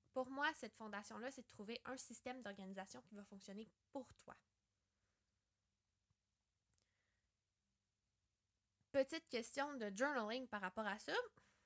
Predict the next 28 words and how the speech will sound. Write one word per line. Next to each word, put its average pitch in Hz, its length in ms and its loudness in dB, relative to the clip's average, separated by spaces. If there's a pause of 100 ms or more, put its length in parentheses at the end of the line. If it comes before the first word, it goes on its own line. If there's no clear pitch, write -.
(720)
Euh, 220 500 4 (300)
c'est 262 160 2
plus 349 160 2 (100)
par 247 120 0
rapport 226 320 4
à 208 80 4
ton 214 240 -4
espace 226 380 -2
personnel. 233 680 -8 (1040)
Comment 370 180 4 (260)
qualifierais-tu 262 840 0
l'état 254 340 0 (460)
de 381 160 8
ta 247 160 4
chambre 254 480 2
en 277 160 2
ce - 160 0
moment ? 190 220 0 (500)
Est-ce - 260 0
que, 359 500 6 (180)
est-ce 247 200 0
que 359 140 0
ça 359 160 10 (180)
reflète 254 520 0 (120)
peut-être 427 540 4
ton 233 220 -2
état 339 260 4
mental ? - 380 -4